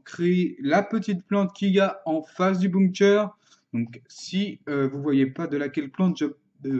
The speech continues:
laquelle plante que je parle, pardon, vous voyez bien sûr dans la vidéo en ce moment. Ensuite de ça, il faudra juste prendre de l'élan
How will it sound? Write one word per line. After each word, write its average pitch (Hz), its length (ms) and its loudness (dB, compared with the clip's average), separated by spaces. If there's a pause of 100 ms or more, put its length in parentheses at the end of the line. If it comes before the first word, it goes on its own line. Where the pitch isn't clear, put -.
laquelle 117 300 -8
plante 160 520 -2
que 139 100 -4
je 127 120 -4
parle, 131 580 -2
pardon, 131 360 -4 (600)
vous 139 140 -6
voyez 156 340 2
bien 151 160 2
sûr 180 560 0
dans 196 160 4
la 202 140 4
vidéo 170 680 4
en 196 140 0
ce - 160 -6
moment. 123 320 0 (640)
Ensuite 220 420 2
de 226 140 2
ça, 202 380 2
il 170 80 -4
faudra 175 340 -2
juste 185 380 2
prendre 208 320 2
de 180 80 6
l'élan 139 500 4